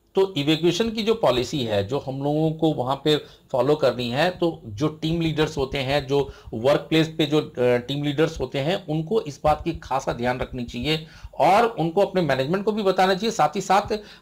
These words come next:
वो अपने एम्प्लॉइज को भी बताएंगे। और एम्प्लॉइज को जब बताते हैं तो उसको नेग्लेक्ट नहीं करना है, क्योंकि अगर आप नेग्लेक्ट करेंगे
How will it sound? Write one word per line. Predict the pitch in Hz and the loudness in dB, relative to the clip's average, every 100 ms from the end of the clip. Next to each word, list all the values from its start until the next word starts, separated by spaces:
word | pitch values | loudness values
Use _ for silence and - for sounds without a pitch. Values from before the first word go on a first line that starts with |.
| 143 | 0
वो | 180 | 0
अपने | - 180 170 185 - | 0 -2 0 -2 -4
एम्प्लॉइज | 127 127 143 156 196 | -8 -6 2 4 4
को | 185 190 | 2 2
भी | 190 | 2
बताएंगे। | 143 135 123 156 | 2 4 4 2
और | 220 160 - | 2 2 0
एम्प्लॉइज | 151 151 151 170 214 208 | -2 0 2 4 2 -2
को | - 214 | -2 0
जब | 190 | 2
बताते | 123 123 143 147 214 | 0 2 2 2 2
हैं | 175 214 - - - | 2 0 -4 -10 -4
तो | 196 | -2
उसको | 165 165 | -2 -2
नेग्लेक्ट | 120 107 117 160 135 | -2 -2 0 0 0
नहीं | 127 | -4
करना | 123 110 107 | 0 0 -2
है, | |
क्योंकि | 104 123 143 | -4 -6 -6
अगर | - 117 131 | -4 0 2
आप | 131 104 | 2 -4
नेग्लेक्ट | 98 104 135 - | -6 -2 -4 -2
करेंगे | 151 156 165 196 | 0 2 2 0